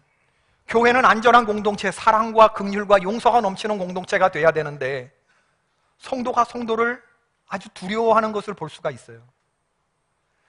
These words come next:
내가 말하는 것이 돌고 돌아서 나에 대해서 사람들이 어떻게 얘기할까? 성도들이 그걸 긴장하고, 아치 팽팽하고, 조심하고. 여러분,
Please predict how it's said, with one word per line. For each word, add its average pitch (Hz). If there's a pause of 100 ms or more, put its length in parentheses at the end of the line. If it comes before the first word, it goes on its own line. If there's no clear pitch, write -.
(100)
내가 202
말하는 196
것이 196
돌고 196
돌아서 185 (480)
나에 180
대해서 202
사람들이 202
어떻게 190
얘기할까? 196
성도들이 285
그걸 240
긴장하고, 180 (280)
아치 -
팽팽하고, 190 (520)
조심하고. 156 (680)
여러분, 226